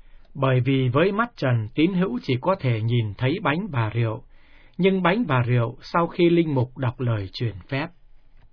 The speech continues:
trở thành mình thánh và máu thánh châu báu của Chúa Giêsu Kitô, đấng cứu độ nhân loại. Bí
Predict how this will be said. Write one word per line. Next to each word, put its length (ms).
trở 280
thành 320
mình 280
thánh 340
và 260
máu 340
thánh 280
châu 220
báu 340
của 200
Chúa 140
Giêsu 460
Kitô, 540
đấng 280
cứu 200
độ 300
nhân 220
loại. 300
Bí 180